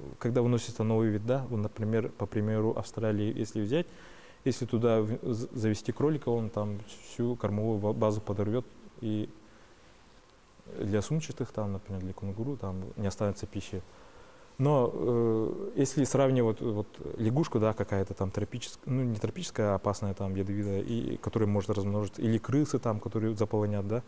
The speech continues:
э, все-таки крупные копытные животные, это они легко регулируются, то есть их можно за один сезон полностью, там, популяцию ополовинить, там, или полностью выбить. То есть, э, все риски и,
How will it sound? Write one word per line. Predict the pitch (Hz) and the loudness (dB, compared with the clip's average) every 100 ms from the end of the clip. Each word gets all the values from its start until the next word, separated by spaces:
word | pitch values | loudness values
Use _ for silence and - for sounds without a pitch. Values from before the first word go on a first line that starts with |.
| - - - - - - | -12 -20 -20 -20 -18 -2
э, | 110 104 | 2 2
все-таки | - 127 127 | 2 0 0
крупные | 120 135 - 120 | 0 0 2 2
копытные | 120 - 131 127 113 | 2 0 0 2 2
животные, | 120 151 123 107 | 2 2 2 2
это | 104 113 | 2 0
они | 107 117 120 | 2 2 0
легко | 113 101 - 120 139 | 0 0 2 2 4
регулируются, | 113 110 107 117 107 101 98 | 2 2 2 2 2 -2 -4
то | - | -4
есть | 98 - - | -4 -4 -4
их | 120 - | -4 0
можно | 117 107 107 104 104 | 0 2 2 2 0
за | 104 | 0
один | 104 107 | 0 0
сезон | 101 101 104 101 104 - - | -2 -2 -2 -2 -6 -12 -6
полностью, | 101 95 - 98 92 | -4 -4 -6 -8 -6
там, | - 87 - - - - - - - - - - - - | -6 -8 -8 -16 -18 -18 -20 -20 -20 -20 -20 -20 -16 -4
популяцию | 104 110 104 - 113 110 | 0 2 2 0 -2 -2
ополовинить, | 101 98 95 127 165 147 | 2 2 4 2 0 -4
там, | - 98 101 - - - | -6 -6 -8 -12 -18 -2
или | 101 | -2
полностью | 98 127 156 - - 117 | 0 0 0 -2 -2 -2
выбить. | 113 107 104 - - - - | 0 -2 -4 -8 -20 -20 -2
То | 117 | 0
есть, | 107 - | 0 -4
э, | - 104 101 98 101 - | -4 0 2 0 -4 -16
все | - 131 | 0 2
риски | 127 - 120 113 117 - | 2 2 2 2 2 0
и, | 110 110 113 | 2 2 0